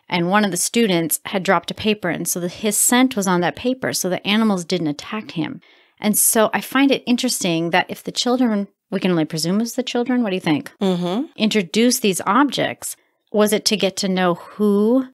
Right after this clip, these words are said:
Speaker 1: to harm or who to protect? You know, because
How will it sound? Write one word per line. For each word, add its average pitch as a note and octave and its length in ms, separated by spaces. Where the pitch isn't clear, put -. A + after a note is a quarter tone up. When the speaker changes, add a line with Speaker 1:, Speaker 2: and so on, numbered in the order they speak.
Speaker 1:
to F3+ 640
harm G3+ 640
or G#3 140
who F3 180
to D#3 120
protect? - 1080
You G#3+ 140
know, G3 180
because C4 560